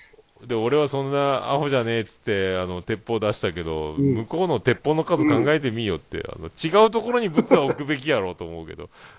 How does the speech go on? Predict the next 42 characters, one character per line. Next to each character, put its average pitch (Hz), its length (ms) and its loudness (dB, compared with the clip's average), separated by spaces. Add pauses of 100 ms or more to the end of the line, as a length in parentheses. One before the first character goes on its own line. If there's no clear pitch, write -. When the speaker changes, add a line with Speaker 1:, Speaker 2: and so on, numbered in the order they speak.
(440)
Speaker 1:
ま 117 180 -6
ず、 156 100 -4
あ、 - 40 8
Speaker 2:
そ 202 80 10
う 156 60 10
そ - 20 2
う 127 40 0
そ 135 120 -6
う。 127 40 0
Speaker 1:
あ 131 100 2
そ 214 160 0
こ 277 140 -2
は 226 160 6
片 196 300 0
栗 214 200 -6
粉 240 140 0
か 226 100 4
な 240 120 4
ん 247 60 0
か 220 100 6
持 175 140 2
っ 139 40 0
て 135 200 0
行 135 80 0
っ - 20 -20
た 139 120 0
よ。 110 120 2
ご 110 160 -2
機 120 140 -10
嫌 156 140 2
伺 175 280 4
っ 175 60 -4
と 180 100 -6
か 185 160 6
ん 156 60 -4
と 135 100 2
と 101 120 -4
思 85 100 -6
っ - 40 -10
た 82 120 -8
け - 60 -18
ど。 101 60 -20